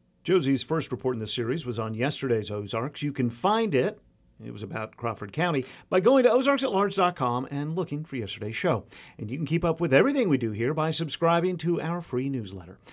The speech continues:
It lists all of our stories and provides instant free access to each story and interview. You can sign up right now at K U A F dot com.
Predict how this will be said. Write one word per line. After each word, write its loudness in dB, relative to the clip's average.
It -8
lists -2
all 4
of 2
our 4
stories 2
and -6
provides -4
instant -10
free 0
access -2
to -14
each -8
story -4
and -8
interview. -8
You -6
can -4
sign 0
up 0
right 4
now 0
at -6
K -4
U -8
A -8
F -14
dot -14
com. -12